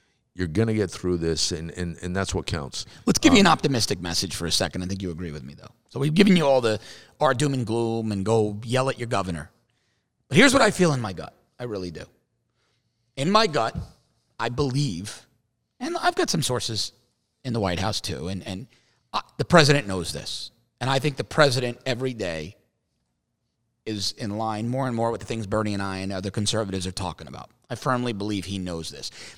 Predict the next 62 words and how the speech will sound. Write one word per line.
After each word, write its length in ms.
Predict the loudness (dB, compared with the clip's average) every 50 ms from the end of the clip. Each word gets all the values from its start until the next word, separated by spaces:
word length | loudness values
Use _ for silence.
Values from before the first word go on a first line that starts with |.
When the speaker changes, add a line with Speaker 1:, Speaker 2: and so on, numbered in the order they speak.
| _ _ _
Speaker 2:
It's 140 | -6 -2 0
why 100 | 2 2
you 120 | 4 4
saw 200 | 4 6 6 6
him 80 | 6 6
the 100 | 4 4
other 120 | 2 2
day 240 | 2 2 2 4 2
when 160 | 2 0 0
they 100 | 2 2
asked 200 | 2 2 2 0
Fauci 320 | 0 0 0 -2 -2 -4 -6
a 40 |
question 380 | -4 -4 -4 -4 -4 -4 -6 -6
about 140 | -4 -4 -4
hydroxychloroquine, 960 | -4 -4 -2 -2 -2 -2 -4 -6 -4 -4 -4 -2 -2 -4 -4 -6 -6 -4 -4
and 220 | -4 -4 -6 -6 -10 -16 -20 -20 -14 -4
instead 260 | -2 0 2 2 2
of 80 | 4
letting 180 | 4 4 4 4
Fauci 400 | 4 4 2 2 2 0 -2 -2
go 180 | 0 0 2 2
off 200 | 2 0 0 -2
on 80 | -4
his 100 | -4 -4
doom 180 | -4 -4 -4 -4
and 140 | -4 -4 -4
gloom, 260 | -4 -4 -2 -2 -2
the 60 | 0
president 340 | 2 2 2 2 2 -2 -4
cut 140 | -4 -4 -2
it 60 | 0
off. 240 | 0 0 0 -4 -6
And 100 | -8 -4
he 60 | 0
said, 120 | 4 6
"Oh, 80 | 8 8
you've 140 | 8 8 8
asked 200 | 8 8 8 6
him 80 | 6
that 160 | 6 6 4
fifteen 380 | 4 2 0 0 0 -2 -2 -2
times, 320 | 0 0 0 0 0 0
ask 200 | 0 0 0 -2
another 200 | -2 -6 -8 -10
question." 440 | -8 -6 -6 -6 -6 -8 -14 -18 -20 -20 _ -20 -20 _ -10
Speaker 1:
Right. 160 | -8 -4 0
Speaker 2:
And 80 | 2 4
they 80 | 4
persisted. 500 | 4 4 2 4 4 6 4 4 4 2
He 60 | 4
wouldn't 220 | 4 4 4 6 4
let 100 | 4 4
him 80 | 4
answer. 280 | 2 2 0 -2 -4 -6 -10 -12 -16 -14
So 60 | -4 0
I 40 |
think 100 | 2 2
the 60 | 4 6
president 400 | 8 8 8 8 6 2 0 -2
knows 200 | -8 -10 -10 -10
this. 240 | -12 -14 -14 -16